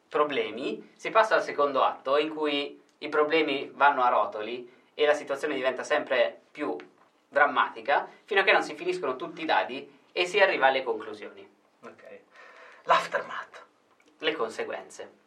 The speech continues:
Speaker 1: Dato che, eh, Fiasco, come regola, in realtà è composto solo di due tabelle, tutto il resto è com-, è parte del playset, che sono sostanzialmente le, eh,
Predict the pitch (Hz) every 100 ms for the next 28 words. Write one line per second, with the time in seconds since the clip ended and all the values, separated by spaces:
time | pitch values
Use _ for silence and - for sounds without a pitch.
0 | _ _ - - - - - 220 170 -
1 | 175 120 101 - 123 120 113 107 107 104
2 | 107 - - 175 - - 123 110 - -
3 | _ - 196 175 160 151 117 113 127 -
4 | 185 175 - 139 139 123 143 123 117 120
5 | 131 151 143 - - - - _ _ _
6 | _ _ _ _ _ 190 196 190 180 170
7 | 151 135 120 127 127 123 120 117 - 131
8 | 120 120 113 123 117 - 107 - 117 113
9 | - 113 113 110 - _ - - 117 -
10 | 113 123 120 110 110 110 110